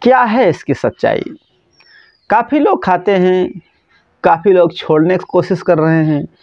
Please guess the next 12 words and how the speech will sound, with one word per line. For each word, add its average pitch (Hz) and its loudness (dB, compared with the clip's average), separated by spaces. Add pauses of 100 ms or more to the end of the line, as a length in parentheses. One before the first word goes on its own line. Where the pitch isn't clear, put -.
(420)
कुछ 262 2
लोग 220 2
सीख - 0
रहे 175 2
हैं, 156 -2 (420)
तमाम 196 2
प्रकार 185 0
के 165 -2
आपको 160 0 (260)
देखने 180 2
को 135 -2
मिलेगा। - -4